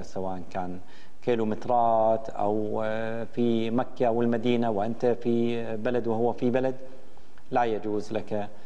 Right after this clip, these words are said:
أن تتابع الإمام في الجمعة أو غيره من الصلوات وأنت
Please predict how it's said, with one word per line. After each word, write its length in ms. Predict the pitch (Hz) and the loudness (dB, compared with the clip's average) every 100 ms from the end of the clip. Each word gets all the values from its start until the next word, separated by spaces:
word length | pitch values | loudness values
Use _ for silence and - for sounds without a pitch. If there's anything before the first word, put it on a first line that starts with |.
| - - | -4 -2
أن 160 | 120 110 | -2 0
تتابع 840 | - - 120 123 120 127 131 135 143 - - - - - - - - | -2 2 4 4 2 2 2 0 -2 -4 -4 -4 -4 -4 -4 -4 -2
الإمام 1120 | 127 110 90 - - 117 113 120 127 131 135 139 - - - - | 0 0 0 -4 -2 0 2 4 4 2 -2 -4 -4 -4 -4 -4
في 380 | 107 101 101 - | 0 0 0 -2
الجمعة 760 | 107 101 131 135 127 131 131 - - - - 139 | -2 2 2 2 2 2 0 -2 -4 -4 -2 0
أو 280 | 127 95 98 | 2 0 -4
غيره 760 | 104 131 139 135 127 139 139 135 | 0 2 2 2 2 2 2 0
من 320 | 104 104 104 | -2 -2 -2
الصلوات 680 | 98 - 113 120 147 147 - | -2 0 2 4 4 2 0
وأنت 680 | 120 160 151 147 151 151 | -2 2 0 2 2 0